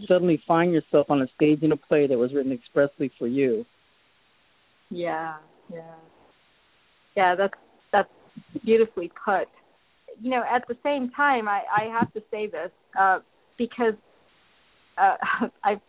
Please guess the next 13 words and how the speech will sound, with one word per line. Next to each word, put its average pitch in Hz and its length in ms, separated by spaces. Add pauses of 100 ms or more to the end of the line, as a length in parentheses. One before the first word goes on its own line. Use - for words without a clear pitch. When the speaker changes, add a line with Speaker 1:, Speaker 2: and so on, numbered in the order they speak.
(100)
Speaker 2:
I've 202 120
heard 262 160
a 240 40
lot 214 220
of 190 60 (480)
analysts 214 520
griping, 202 460
Jungian 226 560
analysts 185 500
griping 185 560
that, 190 220 (560)
you 214 120
know, 175 340